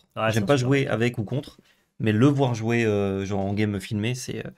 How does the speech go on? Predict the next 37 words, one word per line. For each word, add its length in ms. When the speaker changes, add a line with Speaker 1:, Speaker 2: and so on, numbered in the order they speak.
Speaker 1:
En 80
plus, 160
il 60
Speaker 2:
c'est 100
Speaker 1:
y 40
Speaker 2:
un 20
Speaker 1:
a 80
Speaker 2:
plaisir. 340
Speaker 1:
deux 220
Angras 340
dans 80
le 80
side, 380
j'adore. 440
Ça 220
Speaker 2:
Mm. 380
Speaker 1:
pique 240
les, 320
les 260
hydres, 160
notamment 460
des, 260
des 120
decks 140
Sultai, 360
c'est 160
Speaker 2:
Ouais. 60
Speaker 1:
rigolo. 300
Speaker 2:
Ah, 100
c'est 120
vraiment 240
nice, 160
ouais. 80
Speaker 1:
Euh, 360
très, 160
très 140
solide. 260